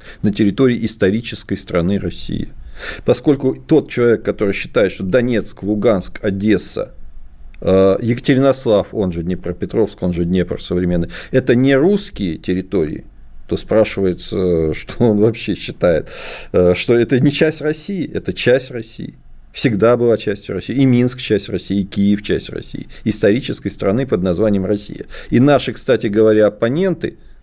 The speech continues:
так, э, уважаемый западный партнёр Владимира Владимировича, это прекрасно понимают. Они прекрасно понимают, что гражданская война идёт не на востоке Украины,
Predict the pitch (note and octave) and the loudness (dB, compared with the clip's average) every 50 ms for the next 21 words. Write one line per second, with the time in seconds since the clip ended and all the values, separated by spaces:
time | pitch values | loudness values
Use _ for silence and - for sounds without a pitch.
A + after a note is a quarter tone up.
0 | - - - - F#2+ - - A#2 G2+ G2 F#2+ F#2 F2+ F2+ F#2 F#2 G#2 A#2 A2 A#2 | -20 -20 -6 -6 -4 -4 0 0 2 4 4 6 6 4 4 6 4 4 4 4
1 | B2 A2 G#2+ G2+ G2 F#2 F#2 G#2+ A#2+ G2+ - G2 F2 F#2+ F#2 F2 - G#2+ G2+ - | 2 2 2 2 0 0 2 2 2 2 2 0 -2 -2 -2 0 0 0 0 0
2 | - G#2 F#2 F#2 F#2 F#2 F#2 F2+ E2+ E2 F2+ F#2 F#2+ F#2 F#2 F2 D#2+ - - - | -2 -2 0 2 2 2 0 0 0 0 2 2 2 2 0 -2 -2 -4 -6 -10
3 | - - - - - - A#2 B2 A#2+ C3 B2+ - B2 A2+ - - A#2 B2+ C#3+ D3+ | -10 -10 -10 -16 -4 -2 0 2 2 2 0 2 -2 -2 0 0 2 2 2 2
4 | - - G#2+ F#2 - - - G2 G2+ G#2 G#2 G#2+ G2+ F2+ - - - - - - | 0 -2 -6 -8 -6 -4 -2 -2 0 0 0 0 0 0 -2 -4 -8 -16 -20 -20
5 | - - - - - - - - - - - - - - - C#3+ A#2+ B2 C3 C3+ | -20 -20 -20 -20 -20 -20 -20 -20 -20 -20 -16 -16 -10 -2 2 2 2 4 2 2
6 | A#2 - D3+ D3 C#3+ - C3 - - A#2 A2+ B2+ D#3 E3 D3+ C#3+ - - G#2+ G2+ | 2 4 4 4 2 0 -4 -2 0 0 0 2 2 0 0 0 0 0 0 2
7 | G2 G#2 G#2+ G#2 A2 C3 B2 B2 - B2 A#2 A2 A2+ A2+ A#2 A#2+ A#2 A2 G#2 A2+ | 2 2 2 2 4 2 2 2 2 2 4 4 4 4 4 2 0 2 2 0
8 | G#2+ - - A2 A2+ A2 A2 G#2+ A2 A2 - - D3+ D#3 D#3 - - E2+ - - | 0 0 0 0 2 2 4 4 2 2 2 0 0 0 0 0 -4 -4 -4 -4
9 | - C#2+ C#2 - - - | -4 -4 -4 -4 -6 -8